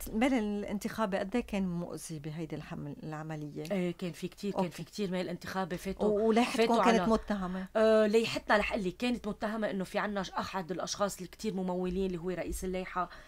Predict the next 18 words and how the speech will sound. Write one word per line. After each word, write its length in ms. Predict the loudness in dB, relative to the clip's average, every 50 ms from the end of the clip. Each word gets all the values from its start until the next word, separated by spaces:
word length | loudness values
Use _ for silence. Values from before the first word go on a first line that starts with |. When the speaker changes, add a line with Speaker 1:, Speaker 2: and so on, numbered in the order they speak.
| -20 -20 -10 -4 0
Speaker 2:
إنه 380 | 2 2 4 4 4 4 2 0 -6 -12 -10
بيساعد 640 | -4 0 2 2 4 6 6 6 6 4 2 -2
الناس 340 | -2 0 0 0 0 -2 -4
وبيعطي 340 | -4 -4 -4 -4 -4 -6 -10
الناس. 300 | -10 -8 -10 -10 -6 -2
أنا 200 | 0 2 4 4
ما 100 | 4 2
بدي 200 | 2 0 -2 0
دافع 300 | 0 0 0 -2 -2 -6
عنه 380 | -4 -4 -4 -2 -2 -4 -4 -6 -10 -16 -20 -20 -20 -16 -10 -2
ل-، 100 | 2 4
آه، 920 | 4 6 4 4 2 2 2 2 2 2 2 0 0 0 -2 -4 -6 -8
للنائب 840 | -8 -6 -4 -2 -2 0 0 -2 0 0 2 2 2 0 -2 -2 -2
اليوم، 380 | 0 2 2 2 2 2 0 -2 -8 -16 -20 -20 -20 -12 -6
آه، 160 | -4 -2 0 2
نعمة 300 | 2 2 2 2 0 -2
فريم، 380 | -4 -6 -8 -8 -6 -4 -2
ولكن 440 | 0 2 2 2 2 2 0 0